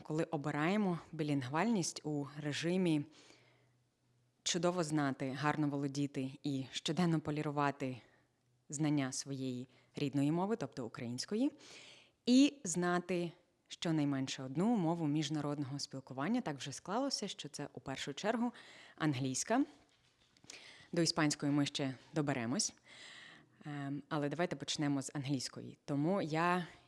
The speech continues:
як, е, заповідала моя альма-матер, офіційно оголошую, що ніжна йога, gentle yoga, оперує двома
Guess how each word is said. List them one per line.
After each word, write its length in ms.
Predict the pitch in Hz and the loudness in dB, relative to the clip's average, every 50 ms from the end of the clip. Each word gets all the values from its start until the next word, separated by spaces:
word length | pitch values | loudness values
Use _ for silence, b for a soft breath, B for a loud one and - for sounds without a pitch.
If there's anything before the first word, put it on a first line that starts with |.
| B B B B B B | B B B B B B
як, 480 | - 160 151 151 143 139 - - - - | -8 -4 -2 -2 -2 -2 -6 -10 -6 -4
е, 280 | 147 139 135 135 131 - - | -4 -2 -2 -4 -4 -8 -8
заповідала 640 | - 143 147 - 156 147 151 147 143 143 143 139 135 | -4 -4 -2 -2 -2 -2 0 0 0 2 2 2 2
моя 320 | 135 131 131 123 123 127 - - | 0 0 -2 -4 -4 -6 -8 -4
альма-матер, 720 | - 139 139 135 131 127 123 123 127 160 - - 277 269 - B B B B B B B | -2 -2 0 0 0 0 0 -2 -2 -2 0 0 0 0 -2 B B B B B B B
офіційно 680 | - 147 - 165 160 - - 208 202 208 202 180 147 | -10 -6 -6 -4 -2 0 2 2 4 4 2 2 0
оголошую, 680 | 151 139 139 135 135 131 131 131 - - 139 131 131 131 | 0 -2 -2 -2 0 -2 -2 -2 -4 -6 -6 -6 -6 -8
що 360 | - - - 151 139 127 117 B B B B B B B B B B B B _ _ | -8 -6 -6 -6 -4 -6 -8 B B B B B B B B B B B B _ _
ніжна 360 | - 170 175 175 165 160 151 135 | 0 2 2 2 2 2 0 0
йога, 440 | 123 127 120 117 127 165 220 240 214 175 156 | 0 0 -2 -2 0 0 -2 -2 -2 -6 -8
gentle 540 | 151 156 147 139 139 131 - 131 131 123 123 | -4 -2 0 0 0 -2 -4 -8 -6 -6 -6
yoga, 300 | 117 120 - 180 226 247 - B B B B B B B B B B B | -4 -4 -2 0 0 0 -2 B B B B B B B B B B B
оперує 480 | B 156 147 - 156 156 185 233 240 190 | B -6 -4 -2 0 4 6 8 8 6
двома 600 | 151 139 143 135 127 131 131 147 170 208 226 214 | 4 2 -2 -2 0 0 2 2 2 2 0 -2